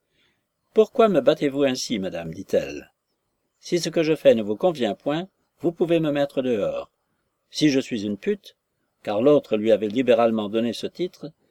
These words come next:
mes supérieurs le sont aussi bien que moi. » Qu'était autre chose cette belle dame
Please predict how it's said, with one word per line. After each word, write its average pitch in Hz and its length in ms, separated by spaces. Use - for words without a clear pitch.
mes 185 80
supérieurs 175 720
le 127 100
sont 135 240
aussi 185 220
bien 151 160
que - 80
moi. » 113 320
Qu'était 190 320
autre 156 220
chose 147 320
cette 87 240
belle 139 260
dame 147 420